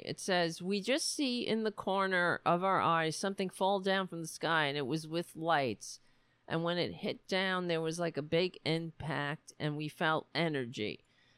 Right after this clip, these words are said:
And then we hear a lot of footsteps near us, and then we have a big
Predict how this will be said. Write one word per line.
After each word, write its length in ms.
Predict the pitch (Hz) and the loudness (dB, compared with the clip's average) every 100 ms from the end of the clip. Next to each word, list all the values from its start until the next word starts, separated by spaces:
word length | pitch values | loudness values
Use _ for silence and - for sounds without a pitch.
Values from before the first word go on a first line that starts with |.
| _ - | _ 0
And 180 | 175 180 | 0 2
then 180 | 196 | 2
we 140 | 208 208 | 2 0
hear 680 | 190 196 220 226 180 165 - | 0 -4 -2 2 2 2 2
a 80 | 165 | 0
lot 360 | 165 165 220 | 4 4 4
of 120 | 240 - | 2 -2
footsteps 800 | - 247 - - - 127 - - | -2 -2 0 -4 2 2 0 -6
near 300 | 135 123 110 | -2 -2 -2
us, 200 | 104 - | -4 -2
and 220 | 151 165 | -2 0
then 140 | 175 | -2
we 100 | 175 | 0
have 140 | 180 165 | 0 0
a 80 | |
big 560 | 151 185 202 208 220 - | -2 2 4 4 2 -6